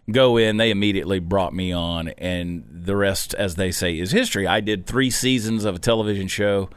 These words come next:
with that network, traveling around the country, and, uh, it was a travel show.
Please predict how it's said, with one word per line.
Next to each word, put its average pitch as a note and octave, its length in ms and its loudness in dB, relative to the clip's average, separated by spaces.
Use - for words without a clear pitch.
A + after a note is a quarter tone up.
with F#2+ 160 0
that A2+ 220 2
network, G#2 460 0
traveling A2 400 2
around A2 180 2
the G#2 60 -4
country, G#2+ 380 -2
and, A2 460 2
uh, G#2 360 2
it - 60 0
was G#2+ 80 0
a G#2+ 40 -4
travel A#2 300 4
show. F#2 300 -2